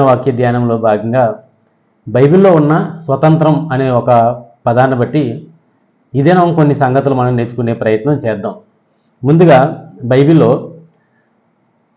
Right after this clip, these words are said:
బైబిల్ కాలమందు పాత నిబంధన కానివ్వండి, లేదా కొత్త నిబంధనలో కొన్ని సందర్భాల్లో కానివ్వండి, బైబిల్లో రెండు మనుషులను రెండు వర్గాల కింద, రెండు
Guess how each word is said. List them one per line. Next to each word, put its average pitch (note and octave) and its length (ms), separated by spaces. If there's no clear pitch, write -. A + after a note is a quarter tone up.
బైబిల్ D3 440
కాలమందు D#3 480
పాత B2+ 260
నిబంధన C3 360
కానివ్వండి, A#2+ 420
లేదా B2 240
కొత్త A#2 200
నిబంధనలో A#2+ 460
కొన్ని B2+ 200
సందర్భాల్లో A2+ 560
కానివ్వండి, G2+ 400
బైబిల్లో D#3+ 460
రెండు D3 340
మనుషులను F#3+ 440
రెండు D3 240
వర్గాల A#2 320
కింద, B2+ 160
రెండు C#3 160